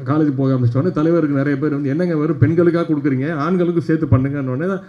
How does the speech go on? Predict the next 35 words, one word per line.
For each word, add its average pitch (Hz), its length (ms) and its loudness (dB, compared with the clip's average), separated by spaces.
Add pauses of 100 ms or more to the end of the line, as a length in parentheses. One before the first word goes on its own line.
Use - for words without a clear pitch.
(180)
தலைவர் 175 280 0
வந்து 185 180 0
தமிழ் 208 220 2
புதல்வன் 170 420 4
திட்டம் 143 260 -2
அப்படின்னு 135 340 -2
ஆரம்பிச்சார். 117 340 -4 (140)
அதே 156 140 2
மாதிரி 190 220 2
மாணவர்களும் 175 600 2 (1400)
பள்ளி 180 240 4
முடிச்சுட்டு 165 480 2
கல்லூரி 160 320 4
போய் 143 200 -2
படிக்கணும்னா, 143 480 0 (160)
படி-, - 200 -6
படிச்சாங்கன்னா 151 500 0
அவங்களுக்கு 147 400 0
ஊக்கத்தொகை. 120 500 0 (1700)
அதே 180 220 4
மாதிரி 180 480 -2
கடைசி, 151 320 -4
இப்ப 143 180 -6 (280)
நம்முடைய 135 360 0 (680)
தேர்தல் 151 360 4 (120)
அறிக்கையில 139 320 0
சொன்ன 135 280 2
திட்டம், 143 520 -2
செயல்படுத்த 147 500 0
முடியாதுன்னு 151 420 0
சொன்ன 143 180 -2
திட்டம், 151 280 -4
இப்ப 131 180 -4
கிட்டத்தட்ட 131 380 -2
இருபது, 139 340 2